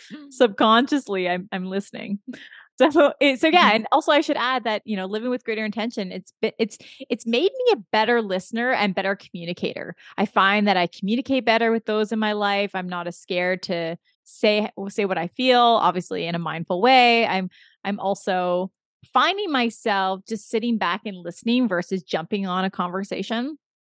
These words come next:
Speaker 2: which is really good because when you listen, you learn, right? Rather than, you know, just jumping, you know, if someone says something and you're like, "Oh, well, I did that too," you know,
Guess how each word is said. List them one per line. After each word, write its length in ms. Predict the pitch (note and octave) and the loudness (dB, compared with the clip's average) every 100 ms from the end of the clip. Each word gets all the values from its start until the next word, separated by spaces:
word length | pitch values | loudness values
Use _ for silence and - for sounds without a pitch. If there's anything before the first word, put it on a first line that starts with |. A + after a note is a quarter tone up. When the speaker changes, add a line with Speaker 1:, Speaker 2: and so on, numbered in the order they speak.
| - | -2
Speaker 2:
which 200 | C4 B3+ | 0 0
is 120 | A3 | 0
really 240 | B3 C#4 | 2 4
good 340 | A#3 A#3+ F#3+ F3 | 4 4 2 -2
because 380 | G3+ G#3 F#3 | -2 -2 -2
when 120 | G3 G3 | -4 -4
you 120 | F#3+ | 0
listen, 460 | A3 - G3 F3+ F3 | -2 0 -2 -2 -6
you 100 | E3+ | -6
learn, 520 | F3+ G3 - - F#3+ _ - - _ | -4 -6 -6 -8 -10 _ -20 -20 _
right? 380 | F3 F3 G#3+ A#3+ | -2 0 2 2
Rather 300 | F#3+ F3+ F#3 | 4 4 4
than, 480 | F3 F3+ F3 E3+ E3+ | 2 0 0 -4 -8
you 140 | - F3 | -6 -4
know, 180 | E3 | -4
just 280 | E3+ F#3 - | -4 -6 -4
jumping, 420 | G#3 F3 F#3 E3+ F3 | -4 -2 -2 -4 -2
you 60 | |
know, 100 | F3 | -2
if 100 | F3 | -2
someone 320 | - A3 G3 | 0 0 0
says 300 | F#3 F#3 F3 | 0 0 -2
something 460 | - F3+ E3+ F3+ F3 | -4 -8 -6 -6 -6
and 80 | F3 | -6
you're 100 | E3+ | -6
like, 120 | - | -2
"Oh, 180 | D#4 D4+ | 2 4
well, 100 | B3 | 2
I 100 | B3 | 2
did 180 | B3+ A#3 | 0 -2
that 180 | G#3+ G3+ | -4 -6
too," 320 | - G#3+ F3 | -4 -4 -4
you 160 | F3 F3 | -6 -8
know, 180 | F3 | -8